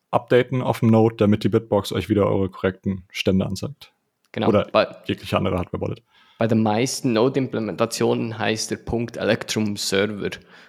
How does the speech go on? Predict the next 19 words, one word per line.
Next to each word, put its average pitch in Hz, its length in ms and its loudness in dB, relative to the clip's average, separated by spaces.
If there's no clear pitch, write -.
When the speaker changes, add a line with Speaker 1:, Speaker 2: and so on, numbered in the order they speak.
Speaker 2:
Und 101 300 -2
Speaker 1:
Mhm. 110 180 2
Speaker 2:
zum - 240 -8
Beispiel 107 300 -4
bei 98 140 -2
MyNode 110 640 2
oder 104 120 -4
so, 107 520 0
ähm, 101 280 -4
da 101 100 -8
könnt 101 260 -10
ihr 98 80 -8
da 95 160 -4
einfach 95 520 -10
das, 90 480 0
äh, 87 260 -6
auch 95 300 -4
mit 98 240 -4
updaten. - 680 -10